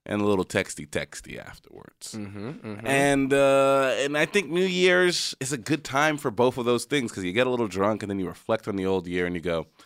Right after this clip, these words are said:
Speaker 1: "I'm gonna send a couple of text messages out. I'm gonna talk to some people that I haven't talked to. I'm gonna wish them a good New Year and all that
Speaker 2: Mm-hmm.
Speaker 1: stuff." And that's why I like it.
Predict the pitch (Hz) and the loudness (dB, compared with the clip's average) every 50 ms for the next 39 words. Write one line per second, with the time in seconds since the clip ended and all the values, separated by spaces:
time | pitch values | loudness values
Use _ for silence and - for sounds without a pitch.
0 | _ _ - _ _ - 294 330 330 302 - - 220 180 - - 131 - 92 90 | _ _ -20 _ _ -6 -2 0 0 0 0 -2 -4 -4 -2 -4 -2 -2 -2 -4
1 | - - 78 - - 64 67 - - - - 73 - - - - - - 156 202 | -2 -4 -6 -8 -10 -16 -16 -16 -16 -16 -16 -14 -14 -16 -16 -14 -12 -8 -6 -6
2 | 190 170 - 185 165 - - - 135 131 143 127 - 135 127 120 117 117 117 110 | -6 -4 -2 -2 -2 -2 -2 -6 -2 -2 -2 0 0 0 -2 0 0 2 4 4
3 | 104 101 104 104 98 95 - 104 98 98 95 104 95 92 87 85 90 92 - - | 6 6 6 4 4 2 0 2 2 2 0 -2 -4 -4 -4 -2 -4 -4 -4 -6
4 | 85 82 82 90 90 85 73 80 85 85 85 82 82 85 85 82 80 80 80 82 | -10 -12 -8 -6 -8 -8 -6 -6 -6 -4 -4 -4 -4 -4 -4 -6 -8 -8 -8 -8
5 | 82 80 95 101 104 92 90 87 _ - _ _ _ - - 135 156 175 180 185 | -8 -8 -8 -8 -6 -6 -8 -8 _ -14 _ _ _ -6 -2 0 2 4 4 4
6 | 165 160 151 139 127 120 113 107 104 101 95 90 85 82 85 - - - - - | 2 0 2 4 4 6 6 4 4 2 0 -2 -4 -6 -8 -12 -14 -16 -18 -18